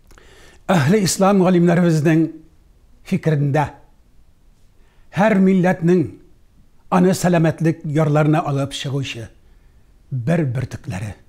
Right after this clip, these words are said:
каһарманнары була. Бу вазифаны олуг ватаныбыз Русия һәм дә җир йөзенең төрле кытгаларына бөртек-бөртек булып сибелеп яшәгән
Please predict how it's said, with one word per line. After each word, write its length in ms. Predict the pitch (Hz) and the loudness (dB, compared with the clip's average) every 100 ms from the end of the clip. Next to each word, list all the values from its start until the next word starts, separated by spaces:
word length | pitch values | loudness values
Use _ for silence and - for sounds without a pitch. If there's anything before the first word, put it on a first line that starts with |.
| - - _ _ _ - - - - | -20 -20 _ _ _ -20 -20 -20 -10
каһарманнары 840 | 143 113 135 127 107 113 90 92 | -8 -4 -4 -6 -6 -8 -10 -12
була. 280 | 92 87 80 - _ _ _ _ _ _ - _ _ _ _ - - - | -12 -14 -14 -20 _ _ _ _ _ _ -20 _ _ _ _ -20 -20 -10
Бу 220 | 147 135 190 | -4 0 2
вазифаны 600 | 170 156 151 156 156 113 - _ _ _ _ _ - | 2 0 0 0 -2 -4 -14 _ _ _ _ _ -6
олуг 320 | 156 160 - | -2 0 -2
ватаныбыз 480 | 139 156 147 143 151 | -4 -4 -4 -4 -4
Русия 580 | 139 143 - 160 139 123 - _ - - - | -4 -6 -2 -2 -2 -8 -18 _ -20 -12 -2
һәм 280 | 190 185 | 0 0
дә 160 | 160 160 135 - _ - - _ _ - _ _ _ - | 0 -4 -6 -12 _ -20 -20 _ _ -20 _ _ _ -10
җир 240 | 139 196 | -2 0
йөзенең 500 | 185 180 165 170 170 120 - - - _ _ _ | 0 0 0 0 0 -4 -10 -20 -20 _ _ _
төрле 300 | - 196 196 | 0 2 2
кытгаларына 720 | 214 196 143 175 196 185 190 180 160 - - - - - - | 0 -2 0 0 2 2 2 2 -2 -8 -20 -20 -20 -18 -6
бөртек-бөртек 1000 | 127 214 - 233 - 160 190 - 180 156 | 0 0 2 0 2 0 0 0 -2 0
булып 340 | 156 165 - - - | 0 0 -2 -14 -14
сибелеп 560 | - 165 147 156 180 | -4 0 2 0 -2
яшәгән 580 | 139 147 - 139 143 135 | -6 -8 -8 -6 -6 -8